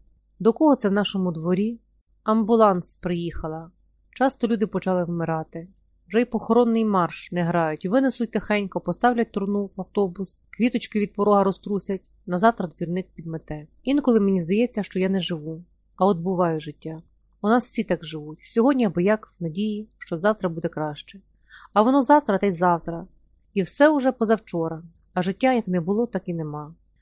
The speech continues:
На сороковини прийшов батько зі своїми.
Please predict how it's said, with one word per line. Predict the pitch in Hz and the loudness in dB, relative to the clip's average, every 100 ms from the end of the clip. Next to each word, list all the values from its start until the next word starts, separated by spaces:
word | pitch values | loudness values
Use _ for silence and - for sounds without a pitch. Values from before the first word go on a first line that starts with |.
| _ 185 | _ -6
На | |
сороковини | 180 202 - 220 302 277 180 170 | -4 -2 0 2 4 2 -2 -4
прийшов | 170 - 240 | -8 -4 -4
батько | 175 156 151 - 160 170 _ _ _ | -2 -4 -4 -14 -18 -18 _ _ _
зі | 180 | -6
своїми. | 196 - 202 165 160 151 | -6 -4 -4 -4 -8 -10